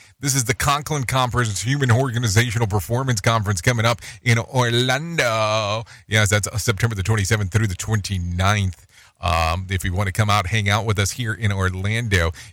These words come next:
you have the opportunity to hang out with Jen Long, Bob Edwards, Mark Yeston, and Andrea Baker. Of course, Todd Conklin will be there,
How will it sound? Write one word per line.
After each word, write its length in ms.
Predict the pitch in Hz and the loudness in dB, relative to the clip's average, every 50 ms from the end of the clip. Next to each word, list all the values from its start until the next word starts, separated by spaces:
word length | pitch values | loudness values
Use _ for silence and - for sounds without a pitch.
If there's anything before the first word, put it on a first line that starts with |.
| - | -2
you 60 | 104 104 | 0 0
have 100 | 107 104 | 2 2
the 80 | 104 | 2
opportunity 380 | 101 98 90 - 117 113 104 101 | 2 2 0 0 0 0 0 2
to 60 | 95 | 0
hang 140 | 98 107 107 | 0 0 0
out 100 | 101 92 | -2 -2
with 120 | 87 87 | -2 -4
Jen 320 | 85 - - 117 110 104 101 | -2 0 0 0 0 0 0
Long, 320 | 101 98 98 101 107 101 | 2 2 2 0 0 -2
Bob 320 | 92 - 117 104 110 104 - - | -2 0 2 2 2 0 -2 -2
Edwards, 420 | 107 104 95 92 101 104 101 95 | -4 -4 -2 -2 -2 -4 -4 -4
Mark 280 | 92 92 98 104 127 110 | -2 -2 0 0 -2 -2
Yeston, 540 | - 113 117 117 113 107 - - 131 131 - - - - - | -4 -4 -2 0 0 0 0 -2 -4 -4 -6 -8 -14 -12 -6
and 160 | - 135 135 - - | -4 -4 -4 -2 -2
Andrea 500 | 131 123 123 120 101 113 120 120 117 110 | 0 0 0 0 0 -2 -2 -2 -2 -4
Baker. 560 | 101 90 85 - 113 139 135 - - 85 76 82 | -4 -4 -2 -2 -2 -2 -2 -6 -6 -4 -4 -4
Of 100 | 82 - | -6 -2
course, 220 | - 92 87 - | -2 -2 0 0
Todd 280 | - 113 98 80 95 95 | 2 2 2 2 0 0
Conklin 380 | - 101 98 107 98 107 98 95 | 0 0 0 0 0 0 0 0
will 120 | 92 92 | 0 0
be 180 | 90 107 104 104 | 0 -2 -2 0
there, 260 | 101 107 110 131 | 2 2 2 0